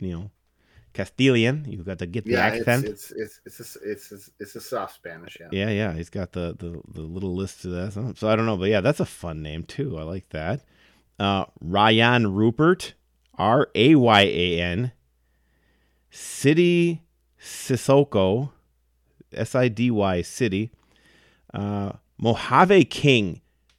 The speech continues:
Speaker 1: I mean, that is a brandy, or, no, I'm sorry, that is a, um, tequila name if I've ever heard one. Mojave King. Maybe he says Mojave, kinda like how Kyrie, uh,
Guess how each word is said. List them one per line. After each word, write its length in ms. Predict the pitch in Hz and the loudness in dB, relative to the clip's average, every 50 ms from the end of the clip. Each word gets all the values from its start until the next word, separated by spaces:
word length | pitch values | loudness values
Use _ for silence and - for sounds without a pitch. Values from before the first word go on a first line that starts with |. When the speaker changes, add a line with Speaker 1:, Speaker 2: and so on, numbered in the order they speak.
| _ _ _ _ | _ _ _ _
Speaker 1:
I 60 | - 120 | 0 2
mean, 300 | 127 123 113 107 95 87 - | 4 4 4 2 0 0 2
that 260 | 156 151 151 139 85 | 4 6 6 6 4
is 120 | 120 110 | 2 2
a 60 | 117 | 2
brandy, 800 | 98 87 - - 110 117 123 127 131 131 127 117 104 98 95 104 - | 0 0 -2 -4 0 2 4 4 4 4 4 2 2 2 0 0 0
or, 160 | 117 120 120 | 2 2 2
no, 160 | 120 120 120 | 2 2 2
I'm 40 | 117 | 2
sorry, 180 | - 131 117 110 | 2 0 0 0
that 140 | 101 127 127 | 0 0 0
is 140 | 123 104 117 | 0 0 0
a, 140 | 113 110 | 2 2
um, 260 | 104 95 95 90 90 - _ _ - - - _ _ _ - | 2 2 0 -2 -4 -8 _ _ -20 -20 -20 _ _ _ -6
tequila 500 | - 127 - - - 135 131 117 104 98 | -6 -6 -4 -2 0 0 2 2 2 0
name 260 | 95 92 90 87 85 | 0 0 0 -2 -2
if 120 | 92 87 110 | -4 -2 2
I've 180 | 110 107 95 | 2 2 2
ever 280 | 80 113 113 104 110 95 | 2 0 0 2 0 0
heard 260 | - 101 98 87 80 | 0 -2 -4 -4 -4
one. 320 | 82 82 80 82 90 101 - _ _ _ _ _ - | -4 -6 -6 -6 -6 -8 -12 _ _ _ _ _ -12
Mojave 640 | 95 98 92 85 - - 104 113 120 131 127 120 | -8 -6 -6 -6 -4 -2 0 0 0 0 0 -2
King. 460 | - - - 110 95 92 98 113 110 - _ _ _ _ _ _ _ _ _ | -2 -4 -6 -6 -4 -4 -6 -8 -10 -12 _ _ _ _ _ _ _ _ _
Maybe 300 | - 104 117 135 139 139 | -2 2 4 4 4 4
he 60 | 127 | 2
says 240 | 117 - 135 117 98 | 2 0 -2 -4 -2
Mojave, 580 | 107 104 98 101 92 82 95 90 85 82 82 - - - _ _ - | -2 -2 -2 -2 -2 -2 -2 -2 -2 -4 -6 -8 -12 -20 _ _ -12
kinda 200 | - 110 104 101 | -8 -6 -4 -4
like 200 | 95 95 95 - | -2 -4 -4 -4
how 320 | - 95 92 90 90 87 - _ _ _ _ _ _ _ _ _ - | -2 -2 -2 -2 -2 -4 -8 _ _ _ _ _ _ _ _ _ -16
Kyrie, 880 | - - 135 143 139 135 131 123 120 117 113 113 110 110 107 107 - - | -4 0 2 4 4 4 4 4 4 4 4 4 2 2 2 0 -2 -4
uh, 400 | 104 101 98 95 92 98 85 | -6 -4 -4 -2 -2 -4 -4